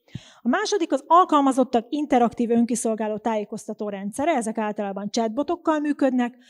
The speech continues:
de ugyanígy az adminisztráció, ö, nak is van egy, ma már a legtöbb cégnél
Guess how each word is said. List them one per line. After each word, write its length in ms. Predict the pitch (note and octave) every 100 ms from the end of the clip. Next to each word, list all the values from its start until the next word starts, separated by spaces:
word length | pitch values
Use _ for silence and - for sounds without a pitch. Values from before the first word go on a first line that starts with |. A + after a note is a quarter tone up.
| - -
de 140 | A3+ C4+
ugyanígy 360 | F#4+ E4+ D4+
az 120 | C#4 D#4
adminisztráció, 1400 | D#4+ D#4+ C#4+ C4+ A#3+ - A#3+ A#3 - A#3 A3+ C4 D4+ - _ _
ö, 400 | B3 A3+ A3+ A3+ A#3+ _ _ _ _
nak 260 | B3+ D4 B3+
is 280 | C4+ - - G#3+
van 180 | C#4+
egy, 460 | C4 A#3 G#3 - - - -
ma 240 | - A3 B3+
már 380 | B3 A#3 A#3 A#3
a 60 |
legtöbb 460 | A#3 A#3+ - A3 -
cégnél 540 | - B3 C4+ C#4 C#4